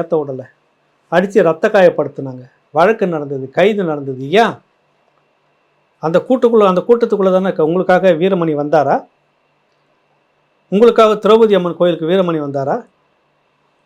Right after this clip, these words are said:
அரசியல் ஆதாயத்துக்காக போராட்டம் நடத்துறீங்க, வேங்கவயல் தண்ணி தொட்டி பிரச்சனையில சொன்னது வீரமணி. உங்களுடைய கோபம் சீமான் மேல வரக்கூடாது, வீரமணி மேல வந்திருக்க வேண்டும்.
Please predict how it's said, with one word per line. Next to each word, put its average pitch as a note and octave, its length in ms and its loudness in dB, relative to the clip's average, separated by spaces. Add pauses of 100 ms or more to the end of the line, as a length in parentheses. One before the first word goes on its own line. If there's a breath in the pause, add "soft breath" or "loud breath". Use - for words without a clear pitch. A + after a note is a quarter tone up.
(520)
அரசியல் C4+ 600 4
ஆதாயத்துக்காக A3 680 2
போராட்டம் G3 360 2
நடத்துறீங்க, F3 340 0 (100)
வேங்கவயல் F3 480 2
தண்ணி F3 220 0
தொட்டி D#3 240 -4
பிரச்சனையில D3 440 -4 (120)
சொன்னது G3+ 320 0 (200)
வீரமணி. F3 400 0 (380)
உங்களுடைய F#3+ 420 2 (160)
கோபம் B3+ 380 4
சீமான் B3+ 380 2
மேல F#3+ 100 2 (100)
வரக்கூடாது, E3 400 0 (100)
வீரமணி A#3 420 4
மேல F3 100 0 (100)
வந்திருக்க D#3+ 380 -4
வேண்டும். A#2+ 240 -10